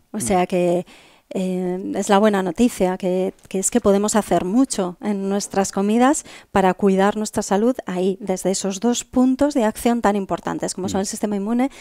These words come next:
Speaker 1: y el control de la inflamación. Tenemos un montón. En primer lugar,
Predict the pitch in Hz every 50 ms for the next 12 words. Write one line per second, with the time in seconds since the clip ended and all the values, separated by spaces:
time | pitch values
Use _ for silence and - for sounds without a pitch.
0 | - - - - 202 190 - 180 175 180 170 180 190 185 185 185 - 180 175 185
1 | 196 - - - 254 - _ _ _ - - - - - - - - _ - 226
2 | 208 226 277 285 320 285 247 202 180 - - - 220 196 180 180 175 151 _ _
3 | _ _ _ _ _ _ _ _ _ _ - - - 240 233 - 220 220 233 240
4 | 233 262 254 233 190 175 190 - -